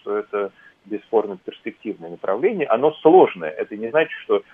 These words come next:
нам достаточно загрузить в компьютер какую-то базу, и он нам все расскажет. Потому что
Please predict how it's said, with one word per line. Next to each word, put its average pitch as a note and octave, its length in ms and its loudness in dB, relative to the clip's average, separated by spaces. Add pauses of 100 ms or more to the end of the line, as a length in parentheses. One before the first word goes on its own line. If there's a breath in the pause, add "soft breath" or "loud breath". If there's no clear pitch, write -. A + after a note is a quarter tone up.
(120)
нам G#2 200 -2
достаточно A2 560 0
загрузить G#2 480 -8
в - 40 -20
компьютер G2 600 -4
какую-то - 400 -8
базу, C#3+ 340 -2
и G2 160 -6
он A2 200 0
нам G2+ 160 -6
все F#2+ 180 -10
расскажет. D#2+ 480 -8 (380)
Потому A2 280 -2
что - 220 0